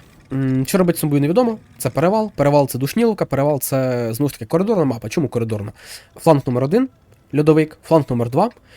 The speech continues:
І, здавалося б, є якесь поле, на якому можна постріляти, але є нюанс. На цьому полі куча каменів, куча всяких рельєфів. І навіть якщо ти когось посвітив, то його не встигнуть здуть. От, тому класична, коридорна, шаблонна мапа, на якій ані Є Б Р, ані інші Л Т Шці немає чого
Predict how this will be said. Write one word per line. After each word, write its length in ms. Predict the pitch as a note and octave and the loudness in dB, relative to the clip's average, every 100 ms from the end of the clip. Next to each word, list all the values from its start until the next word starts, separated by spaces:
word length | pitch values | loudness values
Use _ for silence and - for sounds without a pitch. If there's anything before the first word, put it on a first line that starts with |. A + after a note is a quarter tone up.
| - - | -20 -6
І, 280 | E3+ F3 D#3+ | 2 2 0
здавалося 480 | C3 B2+ E3+ G3+ - | -2 0 2 2 0
б, 60 | D#3 | 2
є 100 | F3 | 4
якесь 300 | D#3+ D#3+ - | 4 -2 0
поле, 300 | D#3+ F3+ C3+ | 2 4 2
на 80 | C3+ | 0
якому 200 | C3+ C#3+ | -2 -2
можна 180 | C#3+ C3+ | -2 -2
постріляти, 560 | C3+ - A#2 F3 F#3+ | -4 -6 -2 0 0
але 100 | C3+ | 0
є 60 | C#3 - | -2 0
нюанс. 300 | F3 C3+ - | -2 -2 -4
На 180 | A#2 B2 | -6 -4
цьому 200 | D3+ D3 | -2 0
полі 200 | D#3+ C#3 | 0 0
куча 280 | - C3+ B2 | 0 -2 -2
каменів, 460 | - G3 F#3 C3 | 0 0 0 -2
куча 160 | - C3 | -6 -10
всяких 360 | - B2+ A#2 | -8 -6 -6
рельєфів. 560 | B2 A#2+ A#2 G3+ - A#2+ - - - - - | -4 -4 0 -2 -2 -8 -12 -20 -20 -18 -4
І 220 | C#3+ C#3 | 0 2
навіть 200 | D3+ D#3 | 2 0
якщо 160 | - | -2
ти 80 | D3 | -6
когось 200 | - D3 | -2 -2
посвітив, 420 | - - B2 G#3 | -2 -4 -2 -2
то 140 | G3+ C#3 | -2 -2
його 180 | B2+ C#3+ | 0 0
не 80 | |
встигнуть 320 | C#3+ - D3 E3 | -2 -2 -4 -4
здуть. 320 | F#3 C#3 - _ _ - - - | -4 -6 -8 _ _ -20 -20 -10
От, 140 | - A#2+ | -6 0
тому 200 | B3 C4 | 2 2
класична, 460 | C#3+ - A#3 G3+ G3+ _ | 0 -2 -2 -4 -6 _
коридорна, 500 | C#3 C3 D#3 F#3+ F3+ | -2 2 4 2 0
шаблонна 500 | - B2+ D3 F3+ C3+ | -4 -4 2 2 2
мапа, 320 | A#2 F#3 F#3 - - - | 0 0 -2 -6 -12 -2
на 100 | C#3+ | 0
якій 420 | D3+ F3 D3 C#3 | 0 -2 -2 -2
ані 140 | C3 | -2
Є 120 | B2+ B2+ | -2 0
Б 80 | |
Р, 140 | D3 D#3+ | 0 2
ані 200 | B2+ C3 | 2 0
інші 220 | C3+ - | -2 -4
Л 60 | A#2+ | 0
Т 140 | - | 0
Шці 180 | - B2+ | 0 -4
немає 220 | B2 G#3 | -2 -2
чого 280 | - A#2+ | -2 -2